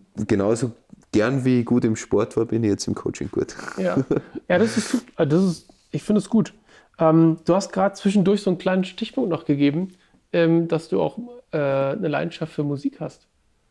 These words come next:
Speaker 1: Ja.
Speaker 2: Ähm, also hast du irgendwann in Jugendzeiten so typisch Jugendband oder?
Speaker 1: Ja, Band war's nicht, weil da eben der Sport schon so stark war, aber
Speaker 2: Ah.
Speaker 1: ich hab schon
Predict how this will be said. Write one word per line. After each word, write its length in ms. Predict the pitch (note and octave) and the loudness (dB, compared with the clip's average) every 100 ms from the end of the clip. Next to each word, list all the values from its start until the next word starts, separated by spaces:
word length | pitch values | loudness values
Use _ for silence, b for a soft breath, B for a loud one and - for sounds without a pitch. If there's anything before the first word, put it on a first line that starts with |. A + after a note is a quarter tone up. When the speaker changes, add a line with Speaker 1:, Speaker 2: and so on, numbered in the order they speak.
| _ _ - | _ _ -4
Speaker 1:
Ja. 140 | G#2+ - | -4 -4
Speaker 2:
Ähm, 160 | F#3 A3+ A#3 _ _ _ _ | -10 -10 -16 _ _ _ _
also 300 | F3 D#3+ F3 | -4 -4 -4
hast 160 | F3 - | -6 -2
du 60 | |
irgendwann 260 | B3 G#3 A#3 | 0 2 2
in 180 | F#3+ F3 | 2 4
Jugendzeiten 600 | G#3 B3+ - G#3 G#3 G3+ | 4 2 0 -4 -2 0
so 100 | G#3 | 0
typisch 400 | G3 G#3 G#3+ F#3+ | -2 -2 -2 0
Jugendband 520 | A3+ - G#3+ A#3 C4+ | 0 0 -2 -2 -2
oder? 380 | G3 F3 E3+ E3 B B B B B | -2 2 2 2 B B B B B
Speaker 1:
Ja, 120 | B2+ | 0
Band 240 | C3 C#3+ | 2 2
war's 220 | C3+ A#2+ A#2 | 2 2 4
nicht, 180 | C3 | 2
weil 160 | B2+ A2+ | 4 4
da 160 | A#2+ A#2+ | 4 4
eben 160 | A#2+ | 4
der 100 | A#2 | 2
Sport 320 | A2+ - A#2+ | 0 0 -2
schon 300 | - - A2+ | -2 -4 -2
so 160 | G#2+ G#2+ | 0 0
stark 400 | G2+ F#2+ G2 - | 0 0 -2 -2
war, 220 | A2 A#2+ | -2 0
aber 300 | - G#2+ G#2+ | 0 0 0
Speaker 2:
Ah. 80 | F#2 | 2
Speaker 1:
ich 200 | A2+ G#2+ | 2 4
hab 160 | A2+ A2 | 2 -2
schon 360 | A2 G#2+ A#2 | -4 -2 -2